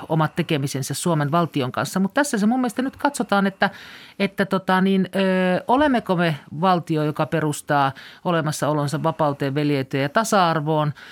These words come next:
ja jossa laki menee ihmisten persoonallisten uskomus-, uskomusten ohi, vai onko todellakin niin, että joku herätysliikkeen edustaja, Päivi Räsänen ei edusta evankelis-luterilaista kirkkoa, vaan nimenomaan herätysliikettä,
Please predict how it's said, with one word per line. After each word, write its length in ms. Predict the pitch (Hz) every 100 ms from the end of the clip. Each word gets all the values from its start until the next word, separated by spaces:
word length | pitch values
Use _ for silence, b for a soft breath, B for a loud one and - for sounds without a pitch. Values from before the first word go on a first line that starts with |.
| B B
ja 80 | 165
jossa 360 | 160 - 170
laki 460 | 185 185 185 151 139 -
menee 420 | 160 160 147 139
ihmisten 680 | 123 151 143 135 - 131 120 -
persoonallisten 880 | 147 139 147 135 127 131 - 123 127 -
uskomus-, 640 | - 143 - 135 131 127 - -
uskomusten 600 | 190 - 143 139 - 123
ohi, 380 | 139 135 254 285 B B B B 185
vai 100 | 185
onko 240 | 254 285
todellakin 500 | 254 214 190 180 160
niin, 220 | 170 160
että 180 | 147 156
joku 460 | 151 175 - 147 - 156
herätysliikkeen 920 | 202 180 160 156 151 - - 143 123
edustaja, 640 | 160 156 151 - 151 147 135 -
Päivi 200 | 147 147
Räsänen 460 | 139 151 135 143 -
ei 240 | 185 160
edusta 320 | 156 147 -
evankelis-luterilaista 840 | 151 151 147 143 139 139 151 - 139
kirkkoa, 460 | 165 143 - 139
vaan 120 | 139
nimenomaan 360 | 127 156 131 147
herätysliikettä, 800 | 196 220 - 196 185 175 -